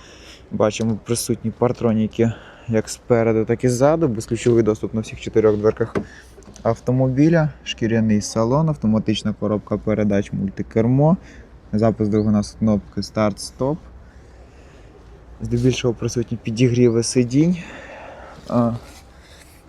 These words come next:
ось так от якось виглядає даний автомобіль у нас. Цінничок, друзі, продублюю вам на екран. Hyundai А Ікс тридцять п'ятий може бути в цьому бюджеті, старіших років, правди раді,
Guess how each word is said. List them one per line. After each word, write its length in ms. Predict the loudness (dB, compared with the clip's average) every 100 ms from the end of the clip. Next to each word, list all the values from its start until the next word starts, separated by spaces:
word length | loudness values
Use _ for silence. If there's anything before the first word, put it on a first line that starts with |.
| -20 -20 -20
ось 60 | -12
так 200 | -12 -10
от 80 | -12
якось 240 | -12 -8
виглядає 440 | -4 -2 0 0
даний 260 | 0 -2 -2
автомобіль 520 | -4 -4 -4 2 4
у 80 | 4
нас. 340 | 0 -2 -8 -14 -20 -20 -20 -20 -20 -20 -20 -20 -20 -20 -20 -20 -20 -20 -20 -20 -20 -20 -20
Цінничок, 440 | -4 0 2 2 2
друзі, 240 | 2 0
продублюю 640 | -2 0 0 2 4 6
вам 260 | 4 0 -2
на 240 | -2 -2
екран. 460 | -2 -4 -2 -2 -2 -6 -18 -20 -20 -20 -10
Hyundai 320 | -6 2 4 6
А 80 |
Ікс 300 | 4 4 0
тридцять 460 | -6 -4 -4 -10 -14 -4
п'ятий 380 | 0 0 0 -2
може 320 | 0 0 0
бути 280 | -4 -6 -8
в 40 | -12
цьому 360 | -4 -2 -2
бюджеті, 560 | -2 -4 -2 0 0 -6
старіших 500 | -6 -4 -2 -4 -8
років, 300 | -4 -2 -2 -2
правди 340 | 0 0 0
раді, 320 | -2 -2 -2